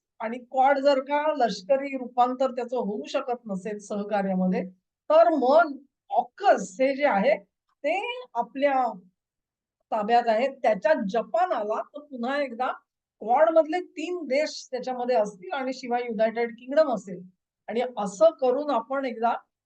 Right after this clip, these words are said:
लष्करी सहकार्य जे आहे ते तिथे उभं करू शकतो, अशी गाजरं आज डोनाल्ड ट्रम्प खाताना तुम्हाला दिसत असतील. तेव्हा ह्यांचे जे सगळं स्वप्नरंजन होतं क्वाड बद्दलचं जे काय आहे, त्याला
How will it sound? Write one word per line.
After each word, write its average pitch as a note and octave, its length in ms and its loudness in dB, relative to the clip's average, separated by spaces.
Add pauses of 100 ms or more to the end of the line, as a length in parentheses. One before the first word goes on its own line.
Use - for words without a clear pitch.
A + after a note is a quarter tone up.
लष्करी A3+ 500 0
सहकार्य B3 640 0
जे A3+ 100 -6
आहे G#3+ 320 -2
ते A3+ 300 -10
तिथे A3 340 -8
उभं G3+ 320 -4
करू C4 220 -2
शकतो, - 640 -10
अशी C#4+ 500 -12 (260)
गाजरं A#3 500 2
आज B3+ 420 0
डोनाल्ड A#3 480 -4
ट्रम्प A3+ 220 -8 (480)
खाताना A3 380 0
तुम्हाला G#3+ 440 -6 (500)
दिसत F#3+ 320 -6
असतील. F3 420 -12
तेव्हा B3 300 0 (440)
ह्यांचे G3+ 500 -2
जे C#4 140 -4
सगळं C4 300 0
स्वप्नरंजन A#3+ 840 -2
होतं A#3 280 -2
क्वाड A3 320 2
बद्दलचं A3+ 460 -6
जे A3+ 180 -4
काय C#4 220 0
आहे, G#3 280 -2
त्याला A#3 640 -4